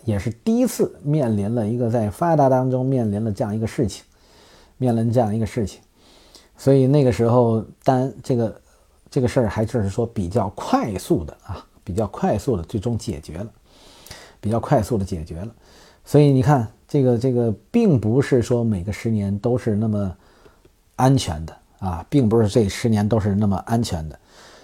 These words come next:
我们其实也是看到了这些事情，其实包括九十年代的洪水，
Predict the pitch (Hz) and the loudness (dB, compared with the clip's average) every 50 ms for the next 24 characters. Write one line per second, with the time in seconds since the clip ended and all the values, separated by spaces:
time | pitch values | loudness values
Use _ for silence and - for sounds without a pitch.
0 | _ _ - 104 104 110 127 127 - - 143 123 - 117 117 120 120 117 110 104 | _ _ -4 -2 2 2 2 2 4 4 2 4 4 2 4 4 4 4 2 2
1 | 95 98 - - 120 110 107 - - 139 123 120 120 113 104 104 98 110 110 107 | 0 -2 0 0 0 0 0 0 2 2 4 4 4 4 4 2 2 2 2 2
2 | 104 - - 120 95 - - 90 76 71 78 - - - - 135 147 135 - 143 | 0 0 -2 -2 -2 -2 -4 -8 -8 -10 -14 -18 -18 -4 0 2 2 4 4 4
3 | 147 135 135 123 - - 95 98 107 113 120 131 131 131 120 104 98 92 90 87 | 4 4 2 2 0 -2 -4 -2 -2 0 0 2 2 2 2 0 -2 -4 -6 -6
4 | - - 117 127 147 - - 80 69 | -6 -4 -2 -2 -2 -2 -4 -6 -10